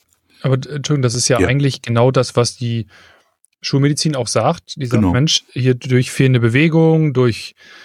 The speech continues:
Speaker 1: vielleicht auch mal eine falsche Bewegung, durch zu wenig, ähm, Tragesysteme, Muskelsysteme et cetera, treten Bandscheibenvorfälle auf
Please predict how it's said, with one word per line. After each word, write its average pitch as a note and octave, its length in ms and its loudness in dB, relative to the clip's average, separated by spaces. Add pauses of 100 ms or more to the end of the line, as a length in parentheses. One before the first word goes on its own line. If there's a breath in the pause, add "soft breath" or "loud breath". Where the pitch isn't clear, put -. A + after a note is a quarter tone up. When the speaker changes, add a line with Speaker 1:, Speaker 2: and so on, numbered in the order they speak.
(140)
Speaker 1:
vielleicht B2+ 120 -4
auch A#2+ 60 0
mal B2 80 -2
eine A#2 100 -2
falsche D#3 300 -2
Bewegung, C#3 480 0
durch A#2+ 180 0
zu A2 220 -8
wenig, A2+ 580 -4
ähm, G#2+ 380 -6 (300)
Tragesysteme, B2+ 1700 0
Muskelsysteme B2 680 -4
et A2+ 80 -8
cetera, D3+ 440 2 (920 soft breath)
treten C3 320 -2
Bandscheibenvorfälle D#3+ 840 0
auf E3+ 460 -6